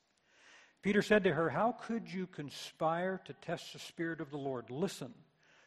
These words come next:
the feet of the men who buried your husband are at the door,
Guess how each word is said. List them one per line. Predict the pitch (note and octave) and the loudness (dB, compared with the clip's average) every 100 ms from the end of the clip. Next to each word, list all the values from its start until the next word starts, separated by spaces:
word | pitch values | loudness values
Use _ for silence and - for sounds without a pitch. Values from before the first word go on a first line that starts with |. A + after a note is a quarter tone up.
| _ | _
the | C#3 | -6
feet | - A3+ | 2 6
of | G3+ | 6
the | F#3+ | 6
men | F#3+ E3 | 4 4
who | E3+ | 0
buried | D3 E3+ F#3 | 2 2 2
your | F3 | 0
husband | C#3+ E3+ D3 C#3 | -2 -4 -4 -4
are | C#3 | -2
at | D#3+ | -4
the | F3 | -6
door, | D3+ C3 A2 | -6 -4 -4